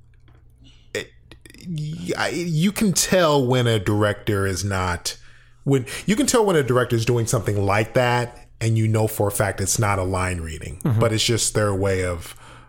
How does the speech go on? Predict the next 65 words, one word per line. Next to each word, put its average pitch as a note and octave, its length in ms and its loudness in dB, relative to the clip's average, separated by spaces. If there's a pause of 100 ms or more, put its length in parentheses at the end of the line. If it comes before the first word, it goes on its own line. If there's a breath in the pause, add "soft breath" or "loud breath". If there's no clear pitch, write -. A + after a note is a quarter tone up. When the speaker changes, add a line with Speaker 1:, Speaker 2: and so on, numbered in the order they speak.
(120 loud breath)
Speaker 1:
of E2+ 420 -8
conveying F#2+ 580 -2
what F2 160 -6
they're E2+ 160 -6
looking F2 380 -8
for. - 160 -4
Speaker 2:
Okay, B2+ 340 0
yeah, A#2 120 2
Speaker 1:
You A#2 100 2
know, G#2+ 60 2
Speaker 2:
conveying C#3+ 240 2
Speaker 1:
and E3 160 -2
Speaker 2:
that, B2 180 0
that A2+ 140 2
emotional G#2+ 560 0
response G#2+ 580 -2
that F#3+ 60 -12
they're E3 100 -2
looking E3+ 420 0
for. F#3 60 2
Speaker 1:
Yeah, C3 640 2
Speaker 2:
Okay. A#2 120 2
Speaker 1:
yeah, C3 220 4
and F3 100 0
it G3+ 140 2
doesn't G#3+ 260 2
necessarily, C3 680 2
I - 100 2
mean, D3 460 0
listen, F2+ 380 -2
just, - 380 -2 (240)
you B2 80 -2
know, G#2 200 -2
again, A2 240 0
there F2+ 160 -2
are G#2+ 120 2
no A#2 140 2
rules. A2+ 540 0
There, F#2 120 -2
I F#2+ 60 0
mean, G2 240 -2
there, G#2 180 0
there G#2 200 0
are G#2 200 2
ways G2+ 440 0
of F#2+ 120 -4
doing G#2+ 300 0
certain G2+ 320 -2
things, A#2 480 0
but G#2 200 -6
then G#2+ 240 -4
there G#2 140 -2
are A2 300 0
people A#2 440 -6
have G#2+ 120 -2
broken C3+ 320 -2
those E2 180 -10
ways. E2 320 -10
I F2 60 -12
mean, F2+ 240 -12
it, G2 180 -10
it, G2+ 160 -6
there's G#2 200 -4
so A2+ 260 0
many A2+ 400 -2